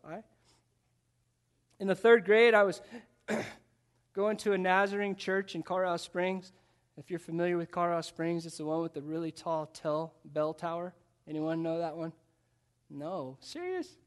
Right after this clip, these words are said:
We need to take a field trip. All sorts of bunnies run around down there. It's kind of fun.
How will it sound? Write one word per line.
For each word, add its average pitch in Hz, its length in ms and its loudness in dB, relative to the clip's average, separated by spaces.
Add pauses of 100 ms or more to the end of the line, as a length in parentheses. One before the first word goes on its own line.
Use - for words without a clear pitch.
(640)
We 175 60 -8
need 185 160 -2
to - 80 -4
take 180 100 -6
a 156 40 -18
field 180 320 -2
trip. 139 340 -8 (420)
All 196 140 2
sorts 214 260 0
of 156 120 -6
bunnies 175 360 4
run 156 180 2
around 151 260 -2
down 151 200 -8
there. 151 120 -8
It's 143 120 -16
kind 170 160 -8
of 147 60 -10
fun. 151 300 -6